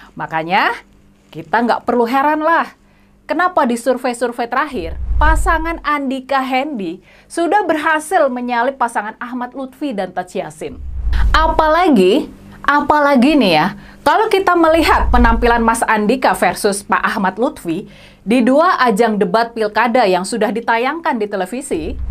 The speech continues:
jelas sekali kalau Jenderal Tentara Purnawirawan Andika Perkasa jauh lebih berwibawa dan pintar dibandingkan dengan Pak Ahmad Lutfi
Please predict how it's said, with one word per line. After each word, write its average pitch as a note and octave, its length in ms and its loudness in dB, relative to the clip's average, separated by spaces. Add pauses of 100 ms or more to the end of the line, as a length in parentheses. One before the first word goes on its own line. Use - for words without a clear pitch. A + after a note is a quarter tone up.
(340)
jelas D#4+ 480 2
sekali B3 500 0
kalau C#4 380 0
Jenderal D#4+ 560 0
Tentara D4+ 400 -4
Purnawirawan D4+ 800 -4
Andika B3+ 480 -6
Perkasa B3+ 640 -8 (220)
jauh C4 720 2
lebih A#3 320 -4
berwibawa G#3 800 -2 (140)
dan B3+ 160 2 (100)
pintar D#4 600 -2 (420)
dibandingkan C4 640 0
dengan G#3 240 -6
Pak G3+ 240 -4
Ahmad G#3 160 -6
Lutfi C4 560 -6